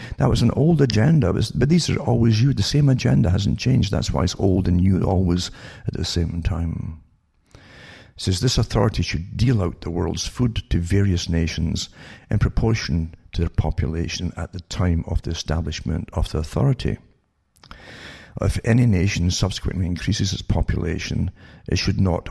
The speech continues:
on that account, receive any more food. The motive for not increasing population would therefore be very compelling.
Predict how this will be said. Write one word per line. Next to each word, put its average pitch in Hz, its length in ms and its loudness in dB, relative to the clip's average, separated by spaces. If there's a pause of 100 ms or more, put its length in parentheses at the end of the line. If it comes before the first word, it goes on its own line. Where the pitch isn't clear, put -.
on 87 80 2
that 80 120 -2
account, - 340 -2
receive 85 400 -4
any 87 180 0
more 80 240 -2
food. - 500 -2 (560)
The - 100 -4
motive 85 460 0
for - 140 -4
not 85 320 0
increasing - 480 -2
population - 760 0
would 80 140 -2
therefore 95 300 0
be 87 140 -4
very 98 260 2
compelling. 101 640 2